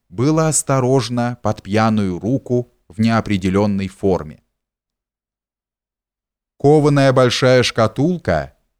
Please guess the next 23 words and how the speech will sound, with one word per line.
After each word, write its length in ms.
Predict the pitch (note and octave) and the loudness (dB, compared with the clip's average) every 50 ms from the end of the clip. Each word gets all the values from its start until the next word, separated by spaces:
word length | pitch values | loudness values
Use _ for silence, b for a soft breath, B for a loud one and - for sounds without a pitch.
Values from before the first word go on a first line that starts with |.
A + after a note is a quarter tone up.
| _ _ | _ _
а 100 | G#2+ A#2 | -2 0
в 60 | A#2+ | 0
особенности 680 | B2 A#2 - - B2 B2+ C3 B2+ B2 B2 A#2 - - A#2 | 0 0 0 0 0 2 2 2 0 0 -2 -2 0 0
укладываемые 960 | A#2 A2+ - - G#2+ G#2+ A#2+ B2+ A#2+ A#2+ A2 A#2 A2+ A2+ A2 A2+ A2+ A2 A2 | 0 0 -2 -2 0 0 2 2 2 0 0 0 0 0 0 2 2 0 0
в 60 | G2 G#2+ | 0 0
нее 320 | G#2+ G#2+ G#2 G#2+ A2 G#2+ | 0 2 2 2 2 2
крупные 500 | - - G2+ A#2 A#2+ - - G#2+ G#2 G2+ | 2 0 0 0 0 -2 -4 -4 -2 -2
ассигнации, 1040 | G2 F#2+ - - - F2+ E2 F#2 G2 A#2 D3+ D#3+ - - - D3 C#3 C3+ C3+ C3+ C3 - _ _ _ _ | -2 -4 -6 -6 -8 -6 -6 -4 -4 -4 -4 -6 -6 -6 -6 -6 -6 -8 -10 -12 -14 -18 _ _ _ _
могли 440 | - - A2+ B2+ C3 A#2 B2 D3 F3 | -4 0 0 0 0 0 0 0 0
бы 140 | E3+ E3 D#3 | 2 2 2
быть 260 | D3+ D#3+ D#3+ - - | 2 2 0 0 -2
красноречивыми 1120 | - - C3 B2+ - B2 A2+ A2 G#2 F#2+ - - - C#3 D3+ C#3 C#3+ C#3 C3+ C3 C3 B2+ - _ _ _ _ | -2 -2 -2 -2 0 -2 0 0 0 -2 -4 -4 -4 -4 -2 -2 -2 -2 -2 -4 -4 -6 -8 _ _ _ _
и 120 | A#2+ B2 | 0 0
убедительными 800 | B2 A#2 A2 A2+ A2 A2+ A#2 - - F3 D#3+ D#3+ D3+ C#3+ C#3+ C3 | 0 0 0 -4 -4 -2 -4 -2 0 0 -2 -2 -2 -2 -4 -2
доносчиками 1000 | A#2+ A#2+ A2+ A2 A2+ A#2+ B2 - - - - A#2 - - A2 A2 G#2+ A2 A2 - _ | 0 2 2 2 2 2 0 0 -2 -4 -4 -6 -4 -2 -2 -2 -2 -4 -6 -10 _
на 140 | G2 G#2 A2 | -6 -4 -4
свою 360 | - - G2+ G2 G2 G#2 G2+ | -4 -2 -2 -2 0 0 -2
хозяйку. 800 | - - G#2 G2+ F2+ F2 F#2+ F#2 E2+ D#2 C#2+ - - - - _ _ _ _ _ _ _ _ _ _ _ _ _ _ _ _ | -4 -4 -4 -2 -2 -2 -4 -4 -4 -6 -10 -14 -20 -20 -20 _ _ _ _ _ _ _ _ _ _ _ _ _ _ _ _
Но 180 | G#2+ A#2 B2 B2 | 0 2 2 2
и 80 | A#2+ | 2
шкатулка, 680 | - - - A2+ G#2+ G2+ - A#2+ B2+ C3+ A#2+ - A#2+ | 0 -2 -2 -2 -2 -2 -2 -4 -4 -4 -4 -4 -4
и 80 | A2 A2 | -2 0
ассигнации 1120 | G#2+ G#2 G2+ - - - F#2 F2 F2 F2 G2 B2+ - - - - C3+ B2 A#2 A#2 A#2 G#2+ | 0 0 0 -2 -4 -6 -8 -8 -8 -6 -6 -8 -6 -6 -8 -6 -6 -8 -8 -10 -10 -12